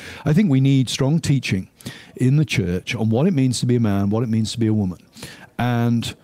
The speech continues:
what sex is. Sex is behavior, it's acts, it's not identity. And I think we need to realize that sex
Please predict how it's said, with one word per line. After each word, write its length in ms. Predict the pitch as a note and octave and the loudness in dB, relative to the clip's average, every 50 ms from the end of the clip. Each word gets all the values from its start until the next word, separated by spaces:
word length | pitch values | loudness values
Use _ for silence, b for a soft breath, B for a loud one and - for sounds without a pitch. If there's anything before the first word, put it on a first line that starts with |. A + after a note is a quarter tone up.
| b b b | b b b
what 200 | - A#2+ C3+ C3 | -2 -2 -2 0
sex 400 | - - E3+ D#3 D#3 - - - | 0 0 2 0 0 -2 -2 -2
is. 340 | B2+ G2+ G2+ C3+ C#3 - - - | 0 0 -2 -2 -4 -6 -8 -8
Sex 360 | - - C3 A2+ G#2+ - - | -6 -2 -2 -2 -2 0 -2
is 120 | C3 A2+ | -2 0
behavior, 560 | - E3+ C3+ A#2+ C3 A#2 G#2 F#2+ B2+ C#3 C#3+ - | 2 2 2 4 4 2 2 0 0 -2 -2 0
it's 240 | - A#2+ A#2 - - - - | -2 -2 -2 -2 -8 -6 -4
acts, 520 | A#2+ A#2 A#2+ B2+ - - - - - - | -2 -2 -2 -2 -4 -8 -12 -10 -10 -6
it's 240 | - - - - - | -6 -6 -6 -4 -2
not 160 | B2 A2 G#2+ | -2 -2 0
identity. 720 | A2 A2 G#2+ B2+ A2+ G#2+ G2+ - G2+ - - F#2 G2+ A#2+ - B B B B B B B B B | 0 0 0 0 -2 -2 -2 -4 -8 -6 -6 -6 -6 -8 -14 B B B B B B B B B
And 100 | - C3 | -2 0
I 60 | C#3 D#3 | 2 2
think 140 | F3+ G3 | 2 2
we 80 | F3 D3+ | 2 2
need 180 | D3+ D3+ D#3 B2+ | 4 2 2 2
to 120 | - B2+ | 2 2
realize 600 | A#2+ A#2+ C3+ D3 D#3 C3+ G#2+ G#2 G#2+ G#2+ A2+ A2 | 2 4 2 2 2 2 2 0 0 0 -2 -2
that 140 | - A#2+ - | -4 -6 -6
sex 540 | - - C#3+ B2 A#2+ A#2+ - - - - - | -2 -2 0 0 0 -2 -4 -4 -4 -4 -4